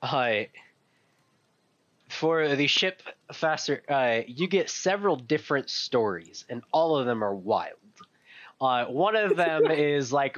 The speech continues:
Speaker 1: they captured an air elemental in a bottle, and, uh, whenever the captain speaks some magic words,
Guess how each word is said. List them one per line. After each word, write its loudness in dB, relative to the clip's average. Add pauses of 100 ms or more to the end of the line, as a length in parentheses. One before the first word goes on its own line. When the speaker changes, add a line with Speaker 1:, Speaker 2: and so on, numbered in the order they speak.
Speaker 1:
they 0
captured -2
an -2
air 2
elemental 0
in 0
a 0
bottle, 2
and, 0 (320)
uh, 0
whenever 0
the -2
captain -4
speaks -6
some -4
magic -2
words, -2